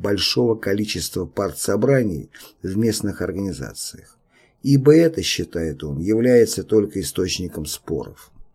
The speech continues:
Наряду с организацией партии возникла и заорганизованная,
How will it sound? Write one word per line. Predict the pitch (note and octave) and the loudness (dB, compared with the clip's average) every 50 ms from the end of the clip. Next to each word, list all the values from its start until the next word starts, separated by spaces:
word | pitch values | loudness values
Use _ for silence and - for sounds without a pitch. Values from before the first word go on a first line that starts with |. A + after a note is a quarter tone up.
| _ _ _ _ _ _ _ _ _ _ - - - - _ - | _ _ _ _ _ _ _ _ _ _ -20 -20 -20 -20 _ -6
Наряду | - G2 A#2 C3 D3+ D#3+ D#3 E3+ E3+ | 0 4 6 8 8 8 6 4 0
с | D3+ - - | 0 2 2
организацией | B2 B2 A#2+ B2+ C3 B2 A#2 C3+ C#3 C#3 C#3 - - - A2+ A2 | 0 2 4 4 4 4 6 6 4 4 4 0 0 0 0 0
партии | A2 - B2+ B2 B2 A#2 A2 - - E2+ E2+ | 2 4 6 6 6 4 2 -4 -6 -6 -4
возникла | D#2+ E2+ F#2+ G2+ F#2+ G#2+ B2 C#3 B2+ - - G2+ F#2+ E2+ | -2 0 0 0 2 4 4 4 4 2 0 -2 -2 -2
и | D2+ - - A2 G#2+ | -4 -4 -2 -2 -2
заорганизованная, | F#2 G2+ G#2+ G2+ G2+ G2+ A2 A2 G#2 F#2 F#2 G#2+ A#2+ B2 B2 A#2 A2+ G#2 F#2 E2+ D2 - - | 2 2 2 2 2 0 0 0 0 0 2 4 6 6 6 4 2 0 -2 -2 -4 -6 -8